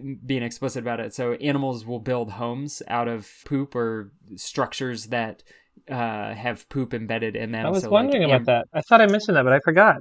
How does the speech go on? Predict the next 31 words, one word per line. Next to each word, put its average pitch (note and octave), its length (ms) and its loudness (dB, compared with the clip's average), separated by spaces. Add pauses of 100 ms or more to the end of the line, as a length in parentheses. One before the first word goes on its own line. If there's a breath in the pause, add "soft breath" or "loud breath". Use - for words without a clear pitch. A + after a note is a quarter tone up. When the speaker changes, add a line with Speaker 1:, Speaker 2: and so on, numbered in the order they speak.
(140)
Speaker 2:
Yes, F#3+ 280 6 (520)
the D#3+ 80 -2
poop B3+ 200 2
house. C#3 220 4
Speaker 1:
Yeah. B2+ 80 -2 (540)
Speaker 2:
Like C#3+ 160 -10
Adobe. D3+ 240 4
Speaker 1:
The C3 120 2
poop A3 100 0
house. - 300 -8 (380 soft breath)
Yeah. C#3+ 380 -2 (160)
<laughs> D#3 180 0 (320 loud breath)
And D#3 180 2
then, D3+ 220 2
uh, C3 540 -6
like, C#3+ 240 0
there's C3+ 280 2
amber C#3 320 0
rat, C3+ 360 -2
which B2+ 200 -6
is A#2 320 -8
made B2 380 -6
by A#2 380 -2
wood A2+ 320 -2
rats A2+ 340 -4
out A2+ 320 -4
in A2 140 -8
the A2 80 -8
desert A2+ 500 -6 (220 soft breath)
in A#2 180 -8
the, G#2+ 260 -6